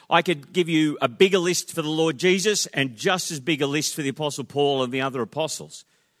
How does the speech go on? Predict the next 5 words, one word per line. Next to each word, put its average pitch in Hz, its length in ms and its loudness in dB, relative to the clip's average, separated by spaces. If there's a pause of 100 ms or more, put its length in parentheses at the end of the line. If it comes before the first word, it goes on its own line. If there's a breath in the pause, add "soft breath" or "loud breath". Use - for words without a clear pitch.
(680)
It's 123 140 -6
eternity. 156 720 -4 (400)
They 156 140 0
know 208 240 2
it's, - 300 -2